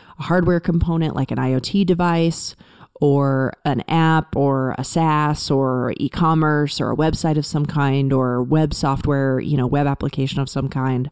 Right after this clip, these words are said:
In the process of doing that work, I discovered that there are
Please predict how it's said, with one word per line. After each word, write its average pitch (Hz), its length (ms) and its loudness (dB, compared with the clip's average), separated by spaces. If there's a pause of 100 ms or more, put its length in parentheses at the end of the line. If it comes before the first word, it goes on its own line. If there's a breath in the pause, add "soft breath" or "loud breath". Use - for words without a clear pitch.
(800 soft breath)
In 226 140 6
the 262 80 4
process 190 560 0
of 143 180 -4
doing 170 600 4 (100)
that 147 400 -2
work, 143 600 -2 (840 soft breath)
I 175 100 4
discovered 226 920 0
that 170 180 0
there 170 300 0
are 156 540 0